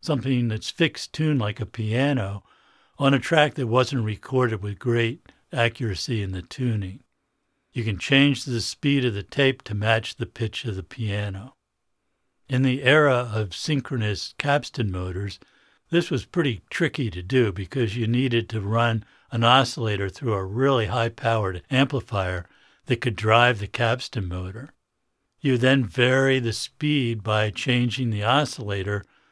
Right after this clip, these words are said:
above or below sixty hertz. Later machines had variable speed built in.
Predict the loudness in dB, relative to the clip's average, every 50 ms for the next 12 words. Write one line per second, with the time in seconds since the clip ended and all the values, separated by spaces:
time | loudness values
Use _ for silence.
0 | _ _ -6 -4 2 4 4 4 6 4 2 0 0 0 -2 0 0 2 2 2
1 | 2 2 2 0 -2 -4 -6 -4 -4 -4 -4 -4 -8 -8 -6 -6 -6 -6 -4 -2
2 | -2 -2 -4 -6 -10 _ -16 -16 -16 -16 -20 _ _ _ _ _ _ _ _ _
3 | _ _ _ _ _ _ _ 2 4 4 4 4 4 2 2 0 -2 -2 0 0
4 | 0 0 0 -2 -2 0 2 2 2 0 0 2 2 4 4 2 0 -2 -6 -8
5 | -10 -10 -6 -4 -2 -2 -2 -4 -4 -2 -2 -2 0 -2 -4 -4 -2 0 0 0
6 | -2 -6 -10 -14